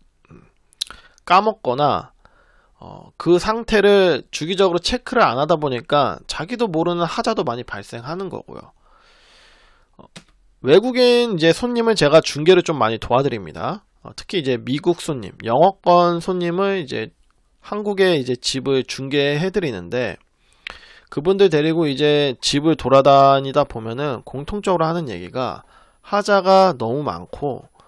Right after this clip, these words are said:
그에 비해 가격은 너무 터무니없이 비싸다 이런 얘기를 엄청 하세요. 저 그러면 뭐 미국은 하자 체크를 잘 하고 있나? 어? 씨, 이러-, 이렇게, 이런 생각이 좀 들었어요. 어, 잘하고 있더라고요. <laughs>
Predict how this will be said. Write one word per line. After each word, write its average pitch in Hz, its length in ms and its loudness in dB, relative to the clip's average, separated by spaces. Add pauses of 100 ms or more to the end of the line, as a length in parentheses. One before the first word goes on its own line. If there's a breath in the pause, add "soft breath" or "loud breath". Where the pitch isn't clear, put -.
(200 soft breath)
그에 185 280 6
비해 190 200 4
가격은 143 460 -2
너무 127 260 -4
터무니없이 220 540 -4
비싸다 147 460 -8
이런 120 240 -8
얘기를 139 180 -8
엄청 117 340 -8
하세요. 151 500 -10 (760 loud breath)
저 175 140 -10
그러면 190 360 -2
뭐 151 160 -2
미국은 175 800 0 (100)
하자 - 280 -6
체크를 220 400 -2
잘 120 220 -6
하고 208 260 -4
있나? 127 380 -6 (180)
어? 180 240 -10 (100)
씨, - 300 -18 (240)
이러-, 165 260 0 (100)
이렇게, 185 280 0
이런 196 160 4
생각이 220 300 0
좀 208 140 -2
들었어요. 165 640 4 (840 loud breath)
어, 135 180 -4
잘하고 180 440 -2
있더라고요. 110 640 -4 (320)
<laughs> - 840 -4